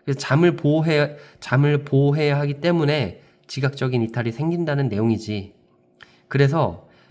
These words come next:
몇몇 저자들은 여기지 않아. 그것을, 어, 지각적인 이탈을 잠의 정의의 일부로서 그 자체. 여기지 않아. 무슨 말이야, 지금 이거? 지금 지각적인 이탈. 지각, 옆에서 깨워도 몰라.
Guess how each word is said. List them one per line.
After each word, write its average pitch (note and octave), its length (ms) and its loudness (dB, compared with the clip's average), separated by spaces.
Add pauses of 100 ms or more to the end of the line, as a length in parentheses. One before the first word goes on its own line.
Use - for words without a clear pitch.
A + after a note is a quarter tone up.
몇몇 D3 300 2
저자들은 B2 760 0 (300)
여기지 B2+ 380 0
않아. G#2 380 -2 (380)
그것을, C3 600 0 (680)
어, G#2 220 0
지각적인 C#3 600 -2
이탈을 B2+ 580 -2 (400)
잠의 D#3 580 -2
정의의 B2+ 600 0
일부로서 C#3 640 -2 (440)
그 B2+ 140 -6
자체. A2 500 -8 (260)
여기지 B2+ 280 2
않아. G#2 160 0
무슨 A2 240 -4
말이야, A#2 240 0
지금 G2+ 260 -6
이거? G#2 320 -6 (800)
지금 C3 220 -2
지각적인 D3+ 580 -2
이탈. A#2 400 -2 (960)
지각, D3+ 460 -2
옆에서 B2 260 -2
깨워도 F#3 320 0
몰라. G#2 400 -2